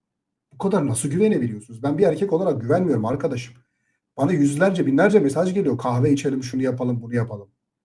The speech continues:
Bir tanışmak istiyorum." diye. Vallahi ya, check etmeden yapmıyorum. Bir gazeteci olmama rağmen araştırıyorum, check ediyorum. En fazla o zaman çıkıyorum. Ya peki sen bir kadın olarak selam yazana niye gidiyorsun?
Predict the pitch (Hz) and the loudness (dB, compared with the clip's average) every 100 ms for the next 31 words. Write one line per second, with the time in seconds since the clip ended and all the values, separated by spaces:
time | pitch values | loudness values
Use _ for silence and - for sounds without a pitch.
0 | _ _ _ _ _ _ _ _ _ - | _ _ _ _ _ _ _ _ _ 0
1 | 147 135 147 143 - 147 135 117 110 113 | 2 2 0 -2 -4 0 2 2 -2 0
2 | 185 233 226 202 202 208 214 214 202 214 | 2 2 2 2 4 2 2 2 2 4
3 | 202 214 220 220 175 135 151 202 185 175 | 6 4 4 2 2 2 4 4 2 0
4 | 175 214 190 165 143 160 160 185 208 202 | 2 2 2 0 2 2 0 0 4 4
5 | - 202 196 185 208 214 214 175 170 208 | 4 0 0 2 2 0 -2 -2 0 0
6 | 233 233 214 - 165 - _ _ _ _ | 0 -2 -6 -8 -12 -12 _ _ _ _
7 | _ _ _ _ - 196 196 156 190 190 | _ _ _ _ 0 2 2 2 2 4
8 | 190 - _ - 131 180 196 143 107 - | 0 -2 _ -2 0 2 4 4 2 -6
9 | _ _ _ _ _ _ - - 143 190 | _ _ _ _ _ _ -10 2 4 4
10 | 156 139 143 120 110 180 226 240 - - | 4 2 2 0 0 -2 -4 -8 -12 -20